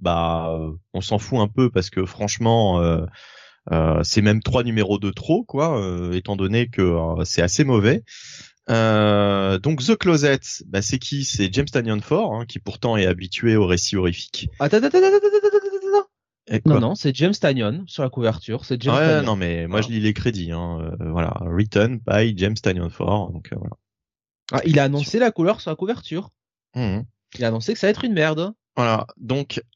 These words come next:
Speaker 1: Art, euh, <laughs> pourquoi je dis ça en anglais ? Euh, <laughs> le, les dessins de Gavin Fullerton, la colorisation de Chris O'Halloran et donc, euh, The Closet numéro trois.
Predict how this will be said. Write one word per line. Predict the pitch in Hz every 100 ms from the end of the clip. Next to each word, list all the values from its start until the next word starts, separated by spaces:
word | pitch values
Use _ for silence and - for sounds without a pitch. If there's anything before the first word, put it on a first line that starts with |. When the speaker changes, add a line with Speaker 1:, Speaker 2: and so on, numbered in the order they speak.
| _
Speaker 1:
Art, | - 165 - - - 127 - -
euh, | 101 107 101
<laughs> | 104 - -
pourquoi | 131 -
je | 113
dis | 92
ça | 107
en | 101
anglais ? | 90 85 - - - - _ 120
Euh, | 120 127 110
<laughs> | -
le, | 110 120 110 135
les | 139
dessins | 135 135 - 143
de | 127
Gavin | 104 113 113 127 127 101
Fullerton, | 101 - - 135 110 - 120 147 143 - - - - _ -
la | 113
colorisation | 147 127 117 127 - 139 131
de | 110
Chris | 104 - 151 - - -
O'Halloran | 147 135 - - 151 110 101 117 135 131 - -
et | 117
donc, | 104 127 -
euh, | 113 95 92 90 87 87 87
The | 92
Closet | 131 120 110 117
numéro | 131 123 98 95
trois. | - 110 120